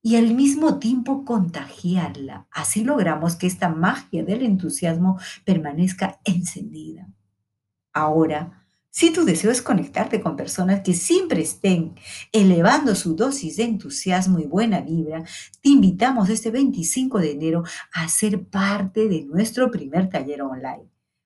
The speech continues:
para ser la mejor versión de ti misma y crear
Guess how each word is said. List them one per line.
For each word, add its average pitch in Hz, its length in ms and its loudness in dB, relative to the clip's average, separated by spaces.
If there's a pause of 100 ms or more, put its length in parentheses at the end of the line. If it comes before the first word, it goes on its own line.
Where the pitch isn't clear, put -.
(140)
para 170 200 -6
ser 151 280 -6
la 165 140 2
mejor 151 340 2
versión 175 460 4
de 214 100 6
ti 320 220 6
misma 320 520 4 (400)
y 330 200 8
crear 160 520 0